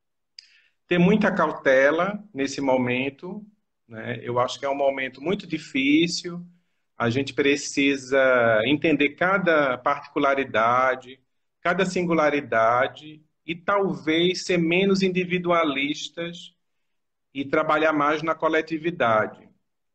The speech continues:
né? Eu acho que isso também é me-, eu acho que demonstrou a importância do trabalho coletivo. Eu tenho, de longe, percebido a importância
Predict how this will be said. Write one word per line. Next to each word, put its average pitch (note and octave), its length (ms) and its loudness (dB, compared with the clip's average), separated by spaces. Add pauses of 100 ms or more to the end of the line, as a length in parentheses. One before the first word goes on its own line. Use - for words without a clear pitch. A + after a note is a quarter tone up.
né? A2+ 460 -20
Eu A#2 160 -6
acho A#2 240 -6
que C3 80 -8
isso - 180 -10
também C#3+ 720 -6
é B2 80 -6
me-, C3 320 -6
eu C#3 140 -2
acho C#3 120 -4
que - 80 -14
demonstrou F3+ 640 -2
a D#3+ 40 2
importância E3+ 920 -4 (560)
do C#3 140 -6
trabalho D3+ 460 0
coletivo. D3 880 -2 (340)
Eu G#2+ 200 -18
tenho, B2+ 360 -10 (600)
de B2+ 180 -4
longe, F3 440 2
percebido D3+ 640 0
a D3 60 2
importância D3 1080 -4